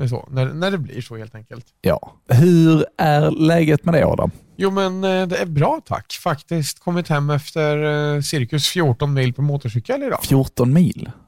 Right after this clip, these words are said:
Speaker 1: Ja, ungefär fjorton
Speaker 2: S-
Speaker 1: mil på hoj jag åkte idag.
Speaker 2: Söderut eller norrut?
Speaker 1: Nej, norrut. Eh, eller alltså sju,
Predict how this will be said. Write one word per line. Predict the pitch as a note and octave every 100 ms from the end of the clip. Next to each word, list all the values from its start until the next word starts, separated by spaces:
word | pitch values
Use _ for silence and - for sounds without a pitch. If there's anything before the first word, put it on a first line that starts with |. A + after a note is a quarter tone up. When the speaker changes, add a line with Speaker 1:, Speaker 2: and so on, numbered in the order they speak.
| _ E3
Speaker 1:
Ja, | G3 D3
ungefär | D#3 G3+ A3+ - G#3 F#3+
fjorton | - C#3+ A#2
Speaker 2:
S- |
Speaker 1:
mil | A2+ -
på | -
hoj | A2+
jag | A#2+ G#2
åkte | - -
idag. | -
Speaker 2:
Söderut | - C3 G2+ G#2 A2+ A2+ D3
eller | D#3+
norrut? | F#3+ - - - - B2+ - -
Speaker 1:
Nej, | E3 E3 E3
norrut. | D3+ C#3 A2+ - - - -
Eh, | C#3 C3+ C3+ C3+ C#3
eller | D3
alltså | C#3 C3+ C#3+ - - -
sju, | D3+ C#3 C#3